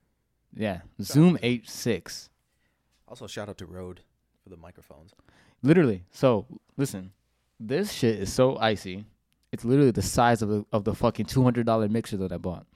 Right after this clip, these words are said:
Speaker 1: <laughs>
Speaker 2: Facts.
Speaker 1: And so
Speaker 2: Simple.
Speaker 1: and s-, d-, does everything that that mixer does.
Speaker 2: It does everything you need.
Speaker 1: Does everything you need. And it's portable.
Speaker 2: And it sounds like a professional
Speaker 1: You know
Speaker 2: radio
Speaker 1: what's fucked
Speaker 2: station.
Speaker 1: up, too?
Speaker 2: Hmm.
Speaker 1: It runs on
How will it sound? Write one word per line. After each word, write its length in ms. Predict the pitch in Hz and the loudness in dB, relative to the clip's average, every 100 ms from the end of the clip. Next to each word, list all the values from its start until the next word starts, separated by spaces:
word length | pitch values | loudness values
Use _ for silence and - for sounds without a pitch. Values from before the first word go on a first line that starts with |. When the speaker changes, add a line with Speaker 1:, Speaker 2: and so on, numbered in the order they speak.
| - | 4
Speaker 1:
<laughs> 60 | 208 - 240 - - - - - | 6 6 4 2 -10 -12 -20 -16
Speaker 2:
Facts. 340 | 104 110 - - _ - | -12 -12 -14 -20 _ -10
Speaker 1:
And 120 | 107 | -8
so 80 | 160 | -6
Speaker 2:
Simple. 200 | - - _ _ _ _ - | -10 -14 _ _ _ _ -4
Speaker 1:
and 240 | 107 98 104 | -2 0 -4
s-, 80 | |
d-, 140 | 98 - - | 0 -2 2
does 220 | 120 107 - | 4 4 4
everything 680 | 123 127 123 110 110 110 113 _ _ _ _ _ - | 2 2 2 0 0 -4 -14 _ _ _ _ _ -8
that 260 | 104 101 | -8 -4
that 140 | 113 107 | -2 0
mixer 280 | 123 - 95 | 0 -2 -4
does. 320 | 95 101 - _ _ _ _ _ | -4 -4 -10 _ _ _ _ _
Speaker 2:
It 40 | 98 | -20
does 120 | 110 | -16
everything 260 | 117 107 107 | -16 -16 -20
you 80 | 90 | -20
need. 200 | 127 - _ _ _ | -20 -20 _ _ _
Speaker 1:
Does 160 | - 117 | -14 -10
everything 300 | 123 120 123 | -6 -6 -4
you 60 | 131 | -6
need. 120 | 139 - | -6 -2
And 120 | 208 | -4
it's 80 | 220 | -4
portable. 460 | - 269 123 90 _ _ _ _ _ _ _ _ | -6 -4 -4 -10 _ _ _ _ _ _ _ _
Speaker 2:
And 100 | 101 | -20
it 80 | 98 | -20
sounds 220 | - 98 | -20 -20
like 120 | 95 | -20
a 180 | 90 87 - | -20 -20 -20
professional 400 | 95 101 92 92 | -20 -20 -20 -6
Speaker 1:
You 60 | 131 | 0
know 80 | 143 | 2
Speaker 2:
radio 0 | |
Speaker 1:
what's 100 | 147 | 0
fucked 160 | 127 | -4
Speaker 2:
station. 80 | 120 | -4
Speaker 1:
up, 80 | 135 | -6
too? 200 | 143 190 _ _ | -8 -12 _ _
Speaker 2:
Hmm. 80 | 101 95 _ - | -20 -20 _ -10
Speaker 1:
It 160 | 127 101 | -10 -8
runs 380 | 123 151 127 - | -6 -6 -8 -10
on 360 | 117 107 98 95 | -8 -6 -6 -10